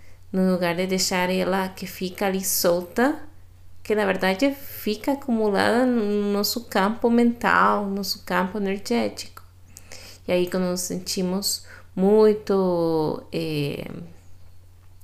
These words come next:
estimulados mentalmente, né? O qual é importante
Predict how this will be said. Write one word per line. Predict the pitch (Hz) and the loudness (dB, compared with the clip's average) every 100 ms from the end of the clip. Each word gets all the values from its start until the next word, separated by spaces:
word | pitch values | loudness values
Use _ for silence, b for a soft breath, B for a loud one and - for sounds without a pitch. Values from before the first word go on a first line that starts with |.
| - - | -12 -6
estimulados | 190 - 208 202 202 180 185 185 175 175 | -6 -4 0 2 2 2 2 0 -2 -6
mentalmente, | 180 175 175 170 165 160 160 165 - | -4 -4 -4 -4 -4 -4 -6 -8 -10
né? | - - 185 B B B B B | -10 -10 -12 B B B B B
O | 185 | -2
qual | 185 | 2
é | 175 | 2
importante | 202 208 202 196 190 190 - | 2 -2 0 0 0 -2 -2